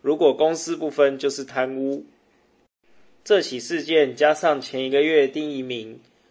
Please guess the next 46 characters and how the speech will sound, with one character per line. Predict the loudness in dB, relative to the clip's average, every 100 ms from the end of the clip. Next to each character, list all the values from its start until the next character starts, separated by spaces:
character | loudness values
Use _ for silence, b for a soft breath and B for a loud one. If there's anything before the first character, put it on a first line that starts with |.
| _ -2
买 | 2 2
一 | 0 6
百 | 8 10
碗 | 8
牛 | 6 0
肉 | 0
面 | 0 -2
打 | 0 -2
统 | -4 -6
编 | -4 -2
的 | -4
事 | -6 -8
件， | 0 0 0 -8 _ _ _ _ -8
被 | 2 4
网 | 6 4
友 | 2
批 | -2 -4
评 | -4 -6
是 | -6 -6 -2
公 | 0 0
报 | 4 4 4
私 | -2 -10
仇， | -10 -6 -6 -6 -14 _ _ -18
拿 | -6 -4
行 | -4 -4 -4
政 | -2 0
院 | 2
的 | 0
公 | 0 0 0
款 | -2 -2 -2 -14 0
报 | 2 2
个 | 4 4
人 | 4
的 | 0
账。 | 0 0 0 -6 _ _ _ _ _ _ _ _ _ -2
而 | -2
这 | 2 2
整 | 2 -2
起 | -6 -8
事 | -8 -4
件 | 0 0
最 | 2 0
奇 | 0 -2
怪 | 2 4
的 | 2
是， | -2 -4 -4 -8